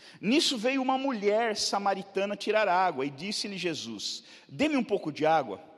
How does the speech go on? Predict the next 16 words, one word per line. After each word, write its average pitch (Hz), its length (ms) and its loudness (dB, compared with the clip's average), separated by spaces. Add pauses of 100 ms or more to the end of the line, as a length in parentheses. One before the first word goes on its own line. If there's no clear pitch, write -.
(260)
Os - 120 -6
seus 196 180 0
discípulos - 800 -4 (200)
tinham 202 240 -4
ido 202 140 0
à 202 40 2
cidade 180 340 0
comprar 175 320 -2
comida." 135 480 -4 (580)
Verso 170 320 0
nove. 120 320 0 (380)
A 170 80 4
mulher 208 260 4
samaritana 214 640 0
lhe 214 100 -4
perguntou: 190 720 0